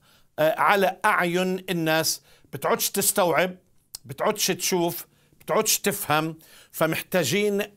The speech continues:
معجزة شفاء لت-، لتجديد الذهن ولشفاء الفكر ولفتح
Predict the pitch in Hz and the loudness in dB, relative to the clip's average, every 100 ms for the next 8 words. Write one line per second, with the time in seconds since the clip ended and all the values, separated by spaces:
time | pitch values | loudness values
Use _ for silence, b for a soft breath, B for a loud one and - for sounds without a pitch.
0 | _ 156 202 247 175 180 156 190 - 196 | _ -4 0 0 0 0 0 -2 -4 -6
1 | - - 175 - 151 147 - _ _ B | -4 -4 -2 0 0 0 -8 _ _ B
2 | B B B 151 156 165 156 - 151 156 | B B B -4 2 2 2 0 -2 0
3 | 151 - - 165 113 95 208 233 208 - | 0 -4 -4 -2 -2 -2 -2 0 -2 -4
4 | 196 123 185 143 165 165 - _ _ b | -4 -2 0 0 -2 -4 -12 _ _ b
5 | b b b 139 165 165 - 170 - 240 | b b b -2 0 2 0 0 2 2
6 | 233 - 185 170 - - 220 226 220 220 | 2 0 -2 -2 -4 -6 -4 0 0 -2
7 | - _ _ _ b b b 139 175 185 | -8 _ _ _ b b b 2 4 6
8 | 185 180 175 170 - - 254 247 247 - | 4 2 0 -2 0 0 0 0 -2 -2